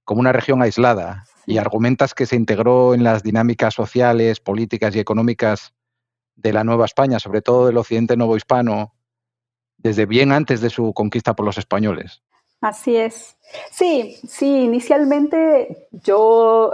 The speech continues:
Speaker 2: quería solo centrarme en la conquista de, de el Nayar, ¿no? Que ocurre hasta mil setecientos veintiuno. Mi interés estaba en las empresas de conquista y en la manera en la que esto se llevó a cabo,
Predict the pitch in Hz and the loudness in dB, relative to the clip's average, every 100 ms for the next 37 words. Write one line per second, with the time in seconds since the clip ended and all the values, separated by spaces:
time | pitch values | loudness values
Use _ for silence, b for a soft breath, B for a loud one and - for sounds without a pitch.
0 | 202 190 185 196 214 196 180 - _ _ | -2 -4 0 0 0 -2 -6 -12 _ _
1 | _ - - 180 190 214 - 190 170 160 | _ -14 -2 0 2 0 -2 -6 -4 -2
2 | 185 240 196 160 - 180 185 165 160 180 | 0 0 -2 -4 -6 -12 -6 -6 -4 -6
3 | 170 180 - 196 190 196 190 190 185 190 | -6 -8 -6 -4 -4 -4 -6 -8 -12 -12
4 | 190 185 190 190 185 180 180 185 185 190 | -8 -8 -10 -10 -8 -8 -8 -6 -4 -4
5 | 185 330 - - 302 247 175 - 196 220 | 0 -2 -2 -12 -10 -8 -8 -4 0 0
6 | 233 - - _ _ - 196 - 226 165 | -2 -8 -20 _ _ -8 -8 -6 -6 -6
7 | - - 175 - - 175 180 269 240 180 | -10 -16 -16 -16 -16 -12 -8 -6 -4 -4
8 | 185 180 185 202 226 226 220 220 220 b | -8 -6 -4 -2 -4 -2 -2 -2 -4 b
9 | b b b 226 226 214 214 185 185 202 | b b b -4 -2 -4 -6 -6 -6 -6
10 | 190 180 160 160 196 185 - 214 214 - | -8 -6 -8 -6 -8 -8 -2 0 0 -4
11 | 196 185 185 175 180 185 190 175 170 - | -6 -4 -2 -2 -4 -6 -8 -8 -10 -12
12 | 180 - 160 165 165 170 180 196 | -16 -14 -10 -8 -8 -6 -4 -4